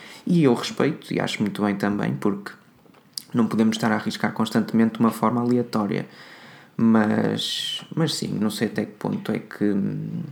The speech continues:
até que ponto é que não será uma, uma desvantagem para a Microsoft, eh, arriscar tão ferozmente.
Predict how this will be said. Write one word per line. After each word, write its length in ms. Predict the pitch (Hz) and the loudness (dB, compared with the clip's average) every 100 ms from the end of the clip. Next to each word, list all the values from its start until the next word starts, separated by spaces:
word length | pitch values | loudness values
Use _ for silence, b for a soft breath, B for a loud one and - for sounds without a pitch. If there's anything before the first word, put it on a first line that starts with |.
| - _ _ B B B B B B B B B B _ _ _ _ - | -14 _ _ B B B B B B B B B B _ _ _ _ -6
até 240 | - 117 | 2 2
que 100 | 117 | 0
ponto 480 | - 117 107 104 113 | -2 0 0 0 -2
é 60 | |
que 260 | 104 - 113 | -2 -4 -2
não 460 | 104 101 95 113 107 | -2 -2 0 0 0
será 400 | - 110 107 104 | -2 0 2 2
uma, 800 | 104 104 101 101 101 92 98 - | 0 0 -2 -4 -4 -6 -6 -4
uma 140 | 113 107 | 0 0
desvantagem 460 | - 101 104 98 101 | 0 -2 -2 -4 -4
para 160 | 107 | -4
a 20 | |
Microsoft, 1040 | 101 101 98 - 101 104 - - - - - - | -4 -4 -6 -4 -4 -4 -8 -16 -14 -14 -12 -6
eh, 760 | 98 98 92 98 - - - | -4 -4 -6 -6 -8 -6 -6
arriscar 560 | 113 113 - 113 107 98 - - _ | -4 -4 -2 2 2 0 -8 -20 _
tão 480 | 120 120 117 117 113 - | 2 4 4 4 2 -2
ferozmente. 880 | - 113 110 110 104 98 - - | -2 2 2 2 0 -2 -4 -12